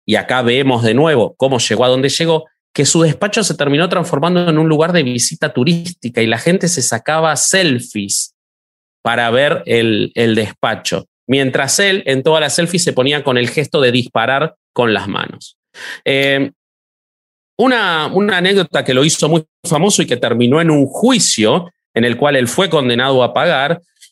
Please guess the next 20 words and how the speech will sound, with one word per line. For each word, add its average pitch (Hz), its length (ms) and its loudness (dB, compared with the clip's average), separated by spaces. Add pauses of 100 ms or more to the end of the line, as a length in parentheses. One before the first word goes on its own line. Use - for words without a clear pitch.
(120)
Eh, 131 380 -2
en 139 120 0
el 156 100 0
año 214 460 0
dos 143 240 0
mil 196 240 4
catorce, 156 960 0 (120)
la 117 140 0
diputada 131 420 0
María 160 340 0
do 151 140 0
Rosario 131 600 2
del 113 120 0
Partido 117 300 0
de 151 40 2
los 131 140 -2
Trabajadores, 135 680 0
que 117 100 -2
estaba 139 280 0
hablando 139 560 0